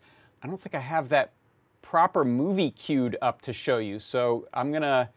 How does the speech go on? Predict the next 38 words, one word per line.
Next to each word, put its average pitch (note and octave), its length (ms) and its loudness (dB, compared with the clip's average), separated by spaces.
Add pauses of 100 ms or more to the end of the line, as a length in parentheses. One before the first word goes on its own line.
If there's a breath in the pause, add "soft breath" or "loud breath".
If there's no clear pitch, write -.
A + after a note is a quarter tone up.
(640)
I'm B2+ 100 -10
gonna C#3+ 140 -2
do C#3+ 220 2
a - 20 4
little, C#3 480 4
um, A#2 680 2 (1000)
shenanigans C#3+ 800 0
here. G2+ 320 -6
So A2+ 420 -6 (920)
just - 180 -12
read E3 140 2
a C#3 40 0
book D3+ 200 2
for C3+ 160 -2
a - 20 0
moment A2 240 -4
while G2+ 140 -6
I G2+ 80 -6
fix - 260 -8
this A2+ 140 -10
video, A#2 280 -4
'cause - 160 -16
I'm A#2 60 -8
gonna C3+ 140 -8
click E3+ 240 -8
on E3 120 -2
one F3 200 0
and - 180 -8
it's F#3+ 100 -4
gonna C#4+ 140 2
be C4 80 6
the A3+ 60 10
wrong G3+ 320 10
one. D#3 180 6
I'm A2 100 -4
gonna B2 200 -4
try B2 220 0
to, G#2 180 -4